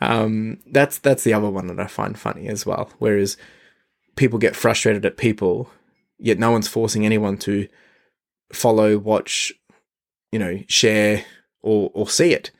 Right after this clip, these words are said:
I mean, you, you're more than welcome to share your opinion.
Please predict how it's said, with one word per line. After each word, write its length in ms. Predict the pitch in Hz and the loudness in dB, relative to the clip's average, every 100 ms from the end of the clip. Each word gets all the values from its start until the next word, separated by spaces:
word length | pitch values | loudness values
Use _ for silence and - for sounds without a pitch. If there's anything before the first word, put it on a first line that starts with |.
| _ _ _ _ - | _ _ _ _ -4
I 80 | |
mean, 260 | 104 98 95 _ _ | -2 -2 -6 _ _
you, 280 | 107 107 107 - | -6 -6 -6 -6
you're 140 | 101 | -4
more 180 | 104 156 | 0 0
than 140 | 139 98 | 0 2
welcome 380 | 110 135 110 | 2 0 -2
to 80 | 101 | -2
share 240 | 98 117 101 | -2 0 0
your 220 | 95 87 | 0 -4
opinion. 600 | - - 139 87 - | -4 0 0 0 -8